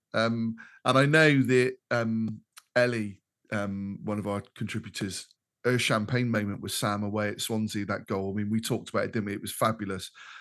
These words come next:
Um, and I agree with Ed. I think, I think he could go on next season and be a real sort of star player for us in the way that Tommy Conway has done this season.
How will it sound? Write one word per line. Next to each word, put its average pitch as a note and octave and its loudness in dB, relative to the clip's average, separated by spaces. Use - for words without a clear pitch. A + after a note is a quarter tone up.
Um, A#2+ 2
and C3+ 4
I D3 4
agree D3 4
with C#3+ 4
Ed. E3 6
I C#3+ 2
think, C3+ -4
I B2+ 0
think C#3 -6
he B2+ -6
could B2 -8
go C3 6
on B2+ 2
next B2+ -2
season A#2 -2
and A#2 -4
be B2 2
a A#2 4
real A#2+ 2
sort - -10
of A2 -6
star B2 2
player B2 2
for G2 -6
us A2 -6
in C#3 4
the B2+ 4
way B2+ 6
that A#2 0
Tommy A#2 0
Conway C3 0
has G2 -4
done G#2+ 0
this A2+ -2
season. G#2 -4